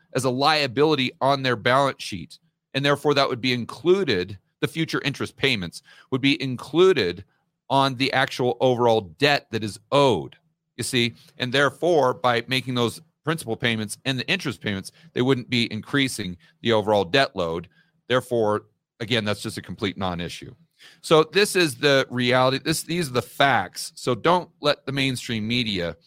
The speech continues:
confuse you into believing that, uh, this is a much bigger issue than it really is. Although it, it's definitely, uh, a, a big deal. I mean, it's, it's a lot bigger deal than just deciding what to eat for lunch.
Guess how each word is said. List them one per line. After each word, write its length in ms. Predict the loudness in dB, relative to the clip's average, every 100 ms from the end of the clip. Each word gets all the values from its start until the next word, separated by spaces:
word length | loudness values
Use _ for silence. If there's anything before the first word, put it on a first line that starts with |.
| _ _ _
confuse 720 | -8 -8 -6 2 4 6 4
you 340 | -2 -4 -6 -10 _ _ -8
into 120 | -6
believing 680 | -4 0 2 0 -2 -8 -14 _ _
that, 340 | 0 0 0 -4
uh, 260 | 0 2 0 0
this 160 | -4
is 100 | -4 -4
a 60 |
much 340 | 0 -2 -2 -4
bigger 300 | -2 -2 -4
issue 480 | -4 -6 -6 -6 -6 -14 _ -4
than 120 | -2
it 100 | -2
really 320 | -2 0 0 0
is. 240 | -2 -6 _ _
Although 680 | 0 4 4 6 4 0 -6 _ _ _ -4
it, 160 | -2 0
it's 240 | -4 -4
definitely, 640 | -4 -4 -2 -4 -2 -2 -6 _ _ -2
uh, 400 | 0 2 0 -2 -10 _ _ _ _ _ _
a, 120 | -6 -2
a 80 |
big 180 | -2 0
deal. 200 | 2 4
I 60 | 2
mean, 140 | 0
it's, 120 | -4
it's 180 | -6 -6
a 60 | 0
lot 240 | 2 2
bigger 200 | 0 -2
deal 260 | 0 2 2
than 100 | -2
just 160 | -8
deciding 420 | -10 0 0 0 -2
what 160 | -6
to 60 | -8
eat 160 | -12 -10
for 120 | -4
lunch. 440 | -2 -2 -6 -16